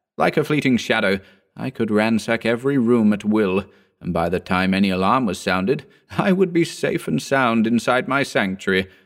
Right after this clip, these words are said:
holding my breath and observing the ridiculous antics of the people outside, looking for me. Possibly you have heard of the hermit crab that is often found on coastal rocks.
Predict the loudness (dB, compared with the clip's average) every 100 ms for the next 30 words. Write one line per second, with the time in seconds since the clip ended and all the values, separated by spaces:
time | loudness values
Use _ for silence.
0 | _ 0 2 4 2 4 2 2 -2 -6
1 | 0 0 2 2 2 0 -2 -2 -2 -2
2 | -2 -2 -2 0 0 -2 -2 -6 -4 -2
3 | -2 -2 -2 0 2 0 -2 0 2 2
4 | -2 -10 -4 0 0 0 0 2 2 2
5 | -2 _ _ _ _ _ _ _ -4 -4
6 | -2 -4 -4 -2 -4 0 0 0 -2 -8
7 | -4 -2 -2 -4 -6 -4 -6 -12 _ _
8 | -6 -2 2 2 2 0 2 2 2 0
9 | -2 -2 -2 0 -2 -2 0 -2 -4 -16